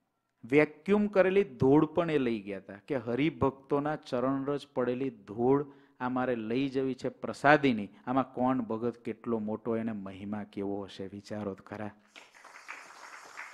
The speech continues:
કેવો મહિમા હશે. મહિમામાં જે લુખ્ખો છે ને, એ તો સત્સંગમાં છે જ નહીં. જેને મહિમા નથી ને, તે ટી બી નો દર્દી છે,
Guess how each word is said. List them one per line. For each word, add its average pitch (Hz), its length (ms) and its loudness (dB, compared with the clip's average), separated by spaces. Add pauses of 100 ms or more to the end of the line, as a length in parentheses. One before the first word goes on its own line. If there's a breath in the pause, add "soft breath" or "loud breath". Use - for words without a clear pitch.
(160)
કેવો 165 380 12
મહિમા 127 500 4
હશે. 107 260 -4 (1200)
મહિમામાં 185 640 6
જે 180 100 4
લુખ્ખો 160 480 6
છે 190 180 8
ને, 165 160 2 (100)
એ 156 80 -2
તો 156 120 2
સત્સંગમાં 147 760 -2
છે 131 340 -2
જ 113 100 -6
નહીં. 98 220 -6 (560)
જેને 165 320 6
મહિમા 208 440 6
નથી 214 280 4
ને, 202 100 2
તે 196 100 4
ટી 226 240 -2
બી 254 160 4
નો 233 120 4
દર્દી 156 360 0
છે, 110 160 -4